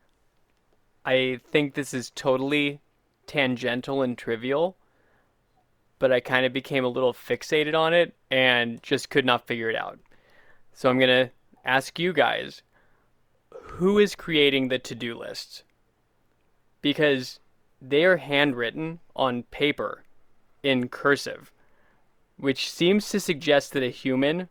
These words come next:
or other entity is setting the agenda for this goose. I think there are other ways they could have shown if it was a goose's to-do list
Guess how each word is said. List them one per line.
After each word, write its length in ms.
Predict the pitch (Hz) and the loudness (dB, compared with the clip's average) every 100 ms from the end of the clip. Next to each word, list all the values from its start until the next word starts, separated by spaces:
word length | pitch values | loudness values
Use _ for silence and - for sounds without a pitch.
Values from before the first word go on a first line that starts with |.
| _ _ _ _ | _ _ _ _
or 200 | - 135 | 2 4
other 240 | 123 135 131 | 4 4 2
entity 560 | 127 - 147 170 180 - _ _ _ _ | 0 -4 -4 -2 -4 -10 _ _ _ _
is 160 | 139 135 | -2 2
setting 320 | - 139 139 | 4 4 4
the 120 | 135 | 2
agenda 360 | 127 127 123 123 | 0 0 0 0
for 120 | - | -4
this 220 | 117 117 - | -6 -8 -10
goose. 360 | - - - _ _ _ _ _ _ _ _ _ - | -14 -14 -20 _ _ _ _ _ _ _ _ _ -4
I 120 | 135 | 0
think 240 | - 196 180 | 2 2 4
there 180 | 185 | 6
are 40 | 175 | 6
other 180 | 170 160 | 6 6
ways 220 | 156 139 | 6 6
they 140 | 147 | 4
could 140 | 139 135 | 4 0
have 120 | 127 | 4
shown 220 | 147 135 | 4 4
if 160 | 123 131 | 2 0
it 40 | |
was 140 | 127 | 0
a 80 | 123 | -2
goose's 480 | 117 127 120 123 117 | -4 -4 -4 -8 -10
to-do 280 | 120 117 113 | -10 -8 -6
list 320 | 95 - | -8 -10